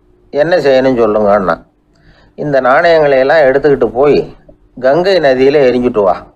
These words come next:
அப்படின்னார். இவனுக்கு அதிர்ச்சியா போச்சு. என்ன பண்றது? இனிமே அது முடியாதுன்னு சொல்ல முடியாது. ஏன்னா அந்த நாணயங்களை எல்லாம்,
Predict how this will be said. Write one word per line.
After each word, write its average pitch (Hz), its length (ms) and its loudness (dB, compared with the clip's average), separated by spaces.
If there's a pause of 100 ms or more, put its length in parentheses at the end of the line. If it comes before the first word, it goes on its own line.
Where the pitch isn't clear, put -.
அப்படின்னார். 104 680 -2 (320)
இவனுக்கு 143 380 0
அதிர்ச்சியா 127 500 0
போச்சு. 104 360 -6 (480)
என்ன 139 240 -2
பண்றது? 131 640 0 (120)
இனிமே 156 320 -2
அது 139 140 2
முடியாதுன்னு 147 680 0
சொல்ல 131 220 0
முடியாது. 117 400 -2 (520)
ஏன்னா 147 240 0
அந்த 170 240 0
நாணயங்களை 151 580 0
எல்லாம், 135 440 0